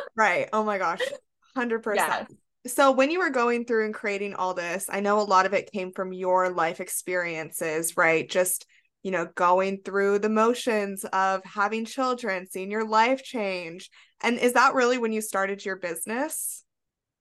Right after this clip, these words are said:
Speaker 2: Yeah. So I have been in therapy for about, I feel like on and off for, like, fifteen years of my
Speaker 1: Yeah.
Speaker 2: life. So there were just some things that, like, once I realized,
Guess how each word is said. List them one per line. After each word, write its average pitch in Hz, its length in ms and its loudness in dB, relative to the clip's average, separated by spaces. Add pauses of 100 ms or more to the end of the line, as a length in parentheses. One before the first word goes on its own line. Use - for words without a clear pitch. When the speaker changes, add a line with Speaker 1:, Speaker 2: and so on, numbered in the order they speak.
(420)
Speaker 2:
Yeah. 311 480 6
So 370 200 2 (260)
I 302 460 2 (300)
have 240 240 0
been 233 280 4
in 220 260 -2
therapy 185 880 -2 (100)
for 175 240 2
about, 175 460 4 (420)
I 180 40 -20
feel 190 120 0
like 180 160 -2 (160)
on 156 120 -4
and 151 120 -6
off 156 220 -8
for, 175 80 -4
like, 165 240 -2
fifteen 170 340 -6
years 151 220 -8
of - 100 -14
my 156 100 -8
Speaker 1:
Yeah. - 160 0
Speaker 2:
life. 185 140 -12 (460)
So 220 640 6
there 247 200 4
were 320 200 4
just 440 280 -8
some 269 300 0
things 226 360 -2
that, 190 120 4
like, 190 200 2
once 220 340 -2
I 330 200 -4
realized, 180 800 2